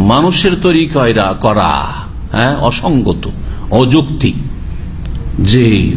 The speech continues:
মানবরচিত বিধান, খুন করেছে, দাও পাঁচ বছর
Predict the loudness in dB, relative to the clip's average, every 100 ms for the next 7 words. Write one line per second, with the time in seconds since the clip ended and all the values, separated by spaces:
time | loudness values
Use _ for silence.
0 | 0 2 4 4 2 2 0 0 0 0
1 | 0 -4 -4 -8 -10 -12 -10 -10 -10 -2
2 | 2 2 2 2 2 2 0 2 2 2
3 | 0 0 0 0